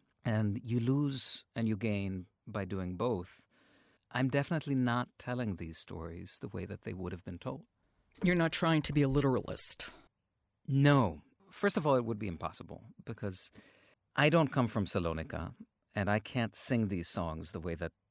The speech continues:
Speaker 1: Salonikis would have sung them, nor would I want to. Who would come to a concert of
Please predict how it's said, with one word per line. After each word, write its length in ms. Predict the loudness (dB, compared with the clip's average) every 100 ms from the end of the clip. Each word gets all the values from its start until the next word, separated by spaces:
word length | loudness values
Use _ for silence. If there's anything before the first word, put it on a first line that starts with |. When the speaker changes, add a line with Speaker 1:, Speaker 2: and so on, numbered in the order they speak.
| _ -6
Speaker 1:
Salonikis 640 | 0 2 2 -2 -4 -8
would 140 | -6 -6
have 100 | -4
sung 300 | -4 -4 -10
them, 340 | -10 -12 -14 -18 _
nor 320 | -2 0 2 2
would 160 | 0
I 80 | -2
want 320 | -2 -4 -6
to. 220 | -8 -10 -6
Who 160 | -4 -2
would 200 | -2 -4
come 260 | -4 -4 -4
to 180 | -4
a 60 | -6
concert 600 | -6 -8 -6 -6 -6 -6 -4
of 180 | -4